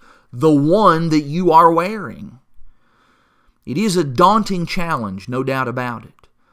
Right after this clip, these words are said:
because there's never a moment where we can take these clothes off. No. Being clothed with Christ, that's an every moment of every day kind of thing.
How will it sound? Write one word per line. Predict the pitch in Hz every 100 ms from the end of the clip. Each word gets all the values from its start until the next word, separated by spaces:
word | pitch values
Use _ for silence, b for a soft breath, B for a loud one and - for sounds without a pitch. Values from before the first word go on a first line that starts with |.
| b b
because | - 202 190
there's | 160 202
never | 175 233 226 196
a | 147
moment | 147 175 247 131 -
where | 127
we | 127 156
can | 151
take | 139 - - 127
these | 156 160
clothes | - 180 165 147 131
off. | 147 165 - - 131
No. | 147 220 110 - b b b b -
Being | 226 190
clothed | - 202 208 254 233 151
with | 147
Christ, | - - 220 190 113 -
that's | 135 -
an | 131 -
every | 175 175 185 170
moment | 165 180 175 180
of | 135 139 -
every | 160 170 156 156
day | 151 170 147 139
kind | 147 147 151
of | 151
thing. | - 180 208 135